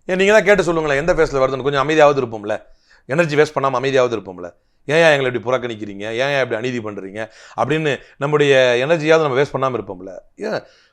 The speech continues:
கோயம்புத்தூர்ல நீ தானே நின்ன? அப்ப கோயம்புத்தூருக்கு எப்ப மெட்ரோ வருதுன்னு நீ சொல்லியிருக்கலாமே. அதனை திட்டமிட்டு நீங்கள் பழி வாங்குகிறீர்கள். அடுத்த முறை கோயம்புத்தூர்ல நான் நின்னு ஜெயிப்பேங்கிற எண்ணம் இருந்தாலாவது கோயம்புத்தூருக்கு மெட்ரோ வாங்கி கொடுத்துட்டு நீ திரும்ப பேசியிருப்ப.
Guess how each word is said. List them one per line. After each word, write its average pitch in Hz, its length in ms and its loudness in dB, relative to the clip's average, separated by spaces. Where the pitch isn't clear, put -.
கோயம்புத்தூர்ல 175 680 0
நீ 170 140 -4
தானே 220 400 6
நின்ன? 131 340 -2
அப்ப 139 200 -6
கோயம்புத்தூருக்கு 214 420 4
எப்ப 185 300 2
மெட்ரோ 196 320 2
வருதுன்னு 196 120 0
நீ 185 180 -6
சொல்லியிருக்கலாமே. 190 580 2
அதனை 160 340 -4
திட்டமிட்டு 240 680 6
நீங்கள் 254 240 2
பழி 226 220 8
வாங்குகிறீர்கள். 208 520 6
அடுத்த 175 480 2
முறை 190 220 6
கோயம்புத்தூர்ல 196 540 4
நான் 170 140 2
நின்னு 190 180 0
ஜெயிப்பேங்கிற 190 640 2
எண்ணம் 196 260 2
இருந்தாலாவது 185 480 6
கோயம்புத்தூருக்கு 190 440 0
மெட்ரோ 190 160 0
வாங்கி 175 280 0
கொடுத்துட்டு 190 320 -6
நீ 175 100 -6
திரும்ப 226 240 6
பேசியிருப்ப. 180 420 6